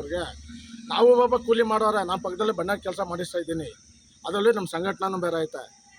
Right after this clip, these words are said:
ಅವರು ನಾವು ಇದು ಕಣ್ಣಿಂದ ನೋಡ್ತಾ ನೋಡ್ತಾ ನಾವು ಸುಮ್ಮನೆ ಇರೋಕ್ಕಾಗಲ್ಲ. ಅದಕ್ಕೆ ಇದು ನಾವು ಕೇಳ್ಬೇಕಂತ ಬಂದಿದ್ದೀವಿ. ನಮ್ಮ ಕಡೆ ನೋಡಿ ಯುವ ಶಕ್ತಿಯಿಂದ ಸಂಘದಿಂದ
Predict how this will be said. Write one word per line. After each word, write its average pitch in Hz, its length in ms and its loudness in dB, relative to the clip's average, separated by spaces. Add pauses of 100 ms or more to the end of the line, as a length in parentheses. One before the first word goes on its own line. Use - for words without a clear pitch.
(180)
ಅವರು 196 200 2
ನಾವು 214 120 2 (240)
ಇದು 202 100 4 (100)
ಕಣ್ಣಿಂದ 269 320 2 (120)
ನೋಡ್ತಾ 247 220 4 (100)
ನೋಡ್ತಾ 233 260 0
ನಾವು 220 180 0
ಸುಮ್ಮನೆ 202 240 -4
ಇರೋಕ್ಕಾಗಲ್ಲ. 185 480 0 (520)
ಅದಕ್ಕೆ 254 340 -2
ಇದು 226 180 6
ನಾವು 240 120 -4 (720)
ಕೇಳ್ಬೇಕಂತ 233 460 4 (100)
ಬಂದಿದ್ದೀವಿ. 175 360 -2 (500)
ನಮ್ಮ 165 220 -8 (1200)
ಕಡೆ 175 200 -6
ನೋಡಿ 202 240 0
ಯುವ 196 180 0
ಶಕ್ತಿಯಿಂದ 180 340 -4 (120)
ಸಂಘದಿಂದ 180 400 -2